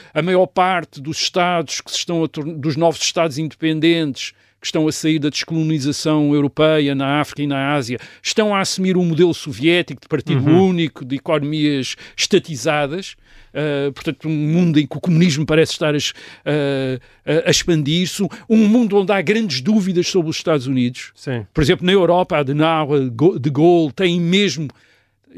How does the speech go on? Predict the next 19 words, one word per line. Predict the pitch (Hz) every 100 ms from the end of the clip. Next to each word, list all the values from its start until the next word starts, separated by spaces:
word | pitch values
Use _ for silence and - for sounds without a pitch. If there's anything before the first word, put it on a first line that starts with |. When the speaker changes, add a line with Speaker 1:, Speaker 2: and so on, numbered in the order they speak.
| 202
Speaker 1:
estão | - 247
mesmo | 226 302 247
convencidos | 240 233 233 - 220 -
que |
os | 220
Estados | - 220 170
Unidos | 190 165
não | 196 208
vão | 175 202
defender | 180 - 170 170
a |
Europa | 147 147 143 143
Ocidental. | - 120 113 107 - -
Isto | - 151
é, |
que | -
os | -
Estados | 165 135
Unidos | 151 160 143